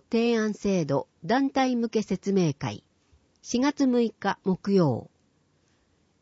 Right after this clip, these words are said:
共同事業提案制度は、町会、自治会、エヌピーオー法人、ボランティア団体等市民活動団体の柔軟で先駆的な発想や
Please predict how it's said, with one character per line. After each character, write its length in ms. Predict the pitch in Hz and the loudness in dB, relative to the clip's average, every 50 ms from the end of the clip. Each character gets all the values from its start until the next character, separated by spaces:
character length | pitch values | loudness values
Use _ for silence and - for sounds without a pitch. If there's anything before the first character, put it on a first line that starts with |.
| _ _ | _ _
共 280 | - 311 302 302 311 | 2 4 6 6 6
同 240 | 285 302 294 285 285 | 6 4 4 4 4
事 160 | 269 - 277 | 4 2 2
業 280 | 277 262 233 202 180 165 | 4 4 6 6 4 4
提 300 | - - 226 220 220 214 | 2 2 2 2 4 2
案 220 | 208 208 202 190 | 2 0 0 -2
制 260 | - - 196 185 175 156 | -2 0 0 2 2 2
度 140 | 143 127 | 2 0
は、 180 | 123 131 - - _ _ _ _ _ _ _ - | 0 0 -2 -4 _ _ _ _ _ _ _ 0
町 260 | - 269 277 269 262 | 4 6 6 6 4
会、 400 | - - 240 233 208 208 180 - _ _ _ _ _ - | 4 2 2 4 4 2 0 -4 _ _ _ _ _ 0
自 120 | 196 190 | 0 0
治 140 | - - - | -2 -4 -8
会、 340 | - - 220 214 190 180 - _ _ _ _ _ | -2 0 2 2 2 0 -2 _ _ _ _ _
エ 80 | - 202 | 0 2
ヌ 160 | 240 277 294 | 2 2 2
ピ 320 | - - 285 277 277 269 262 | 2 2 2 4 4 4 6
ー 40 | |
オ 120 | 254 247 247 | 6 6 6
ー 20 | |
法 260 | 233 247 226 214 190 | 4 4 4 4 4
人、 320 | 165 - 143 139 131 135 - _ _ _ _ _ _ - | 4 2 0 0 0 0 -4 _ _ _ _ _ _ 0
ボ 120 | 196 220 | 2 2
ラ 140 | 247 294 311 | 4 4 2
ン 80 | 302 | 2
テ 100 | - - | 2 2
ィ 80 | 285 285 | 0 0
ア 80 | 269 254 | 2 2
団 240 | 262 269 262 254 | 2 0 0 0
体 240 | 233 - 202 185 175 | -2 -2 0 0 -2
等 340 | 170 - 190 180 160 143 - - | 0 0 2 2 2 2 2 -2
市 220 | - - - 240 | -4 -4 0 2
民 220 | 262 294 294 285 277 | 4 4 4 4 2
活 320 | - - 269 262 - 262 | 0 -2 -4 -2 -2 2
動 220 | 254 254 240 240 | 4 4 4 4
団 220 | 214 226 226 220 214 | 4 2 0 0 -2
体 260 | - 180 165 160 151 | -2 -2 -2 0 0
の 220 | 139 135 131 135 - _ _ _ _ _ _ | 0 0 0 -2 -6 _ _ _ _ _ _
柔 260 | - - 277 294 294 | 0 2 4 4 4
軟 300 | 294 277 277 262 254 240 | 2 2 2 0 0 0
で 220 | 226 233 233 - - | 2 0 0 0 -2
先 320 | - - - 294 294 285 277 | -6 -2 0 2 2 2 0
駆 140 | - - | -2 -4
的 240 | - 277 277 - 269 | -4 -4 -2 0 0
な 120 | 262 247 240 | 0 0 0
発 240 | - 226 214 - | -2 -2 -4 -4
想 300 | - - - 202 190 185 | -4 -4 0 2 2 2
や 220 | 180 175 170 175 | 2 2 0 -2